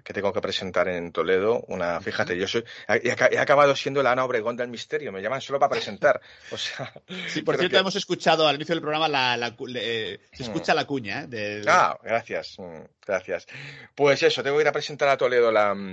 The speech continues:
Speaker 1: el, el, el, bueno, el, este congreso magnífico, ¿no? Toledo Ciudad Mágica. Y después ya empezamos otra vez temporada. Y seguramente, mira, te lo voy a decir a ti un poco en exclusiva, ya sabes que
Speaker 2: Sí.
Speaker 1: os tengo mucho cariño. Seguramente para Navidades o principios de año tengamos que hacer un parón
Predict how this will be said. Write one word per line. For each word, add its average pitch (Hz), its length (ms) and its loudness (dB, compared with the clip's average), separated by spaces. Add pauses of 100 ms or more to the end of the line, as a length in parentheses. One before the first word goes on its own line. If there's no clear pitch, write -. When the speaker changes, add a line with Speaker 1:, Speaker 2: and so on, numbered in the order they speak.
(600)
Speaker 1:
el, 101 360 2
el, 104 100 -6
el, 98 220 -4
bueno, 98 220 -2
el, 82 120 -6 (240)
este 92 260 -10
congreso 104 360 -2
magnífico, 101 540 -4
¿no? 95 200 0
Toledo 90 260 0
Ciudad 92 220 -2
Mágica. 98 520 0 (180)
Y 92 720 -4 (320)
después 104 360 0
ya 113 100 4
empezamos 104 420 0
otra 107 160 2
vez 104 120 2
temporada. 156 680 6 (240)
Y 127 80 -8
seguramente, 190 640 2
mira, 147 260 2
te 123 100 -16
lo 120 80 -4
voy 139 100 0
a 151 40 2
decir 156 140 -2
a 147 40 -2
ti 147 60 -8
un 143 60 -6
poco 135 180 -2
en 135 80 -2
exclusiva, 131 460 -2
ya 117 100 2
sabes 117 280 -2
que 101 340 0
Speaker 2:
Sí. 90 100 0
Speaker 1:
os 87 60 -10
tengo 98 180 -8
mucho 104 220 -6
cariño. 117 460 2 (460)
Seguramente 156 640 4
para 127 420 4
Navidades 120 1040 2
o 104 100 -6
principios 113 440 -8
de 113 120 0
año 117 160 -2
tengamos 110 360 -2
que - 80 -6
hacer 107 200 -8
un 107 120 -8
parón 131 500 4